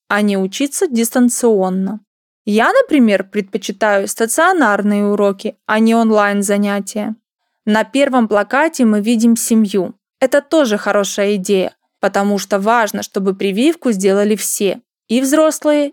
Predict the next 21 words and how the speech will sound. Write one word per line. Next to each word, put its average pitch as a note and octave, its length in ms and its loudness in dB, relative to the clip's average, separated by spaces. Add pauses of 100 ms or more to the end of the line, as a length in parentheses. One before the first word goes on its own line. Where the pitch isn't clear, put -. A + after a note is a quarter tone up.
(160)
и G#3+ 140 0
дети. F#3+ 500 -4 (300)
Но A#3 280 4
на A3 280 2
этом E4 320 2
плакате G#3+ 520 0
мы G#3+ 200 4
видим B3 400 2
шприц - 680 -2
с - 200 -6
острой A3+ 400 0
иглой, A#3+ 400 2 (140)
которая G#3+ 460 0
у G#3+ 40 2
многих, A3 680 2 (120)
особенно G#3 540 0
у G#3 80 -2
детей, D4+ 500 -2 (160)
может G#3 400 -2
вызвать G3+ 400 -2
страх B3 500 -2